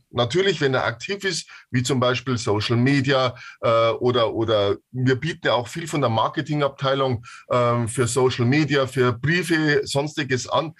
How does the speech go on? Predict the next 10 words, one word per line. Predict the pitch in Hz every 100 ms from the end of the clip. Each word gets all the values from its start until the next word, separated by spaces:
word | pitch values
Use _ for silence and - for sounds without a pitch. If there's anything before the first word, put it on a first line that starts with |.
| - -
Also | 135 143
da | 135
kann | 165
ich | 160
nur |
eins | 143 160
sagen, | 175 160 - _ -
da | 120
ist | - 147 139
wirklich | 165 170 160 -